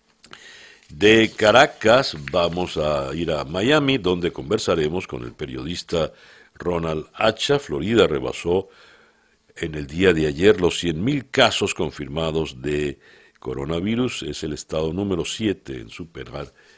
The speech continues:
esta cifra, después de Nueva York, California, Nueva Jersey, Illinois, Texas y Massachusetts. Eh, cuando en el sur de la Florida están debatiendo entre si,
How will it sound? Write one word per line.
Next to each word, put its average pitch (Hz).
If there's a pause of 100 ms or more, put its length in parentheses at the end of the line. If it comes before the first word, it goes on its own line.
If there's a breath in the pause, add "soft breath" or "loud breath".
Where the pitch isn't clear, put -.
(180 soft breath)
esta 76
cifra, 127 (760 soft breath)
después -
de 76
Nueva 80
York, 85
California, 78
Nueva 85
Jersey, 80
Illinois, 76 (360)
Texas 92
y 78
Massachusetts. 67 (1080 loud breath)
Eh, 65
cuando 78
en 69
el 65
sur 95
de 95
la 90
Florida 85
están 76
debatiendo 76
entre 69
si, 60